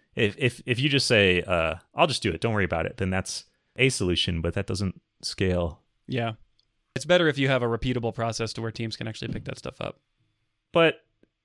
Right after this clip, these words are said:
Speaker 1: with three people, the repeatable process is probably, like, you just do it.
Speaker 2: Yeah, exactly. <laughs>
Speaker 1: <laughs>
Speaker 2: Exactly. Exactly. This is a tiny team. So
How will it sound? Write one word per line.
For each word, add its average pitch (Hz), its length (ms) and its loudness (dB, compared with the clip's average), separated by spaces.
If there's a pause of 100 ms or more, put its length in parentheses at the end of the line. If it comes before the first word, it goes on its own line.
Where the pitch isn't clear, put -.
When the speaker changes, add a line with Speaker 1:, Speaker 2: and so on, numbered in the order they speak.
Speaker 1:
with 156 180 2
three 196 160 4
people, 117 600 2 (180)
the 101 80 0
repeatable 113 320 2
process 92 360 0
is 92 100 0
probably, 87 380 0
like, 87 320 -6 (180)
you 101 180 -4
just 90 160 -4
do - 80 -4
it. - 180 -12 (300)
Speaker 2:
Yeah, 143 180 4
exactly. 214 640 4
<laughs> - 60 -2 (520)
Speaker 1:
<laughs> - 400 2 (160)
Speaker 2:
Exactly. 151 760 -2 (520)
Exactly. 147 640 0
This 302 160 -4
is 339 60 -6
a 226 80 0
tiny 131 320 0
team. 120 360 -4 (280)
So 165 300 2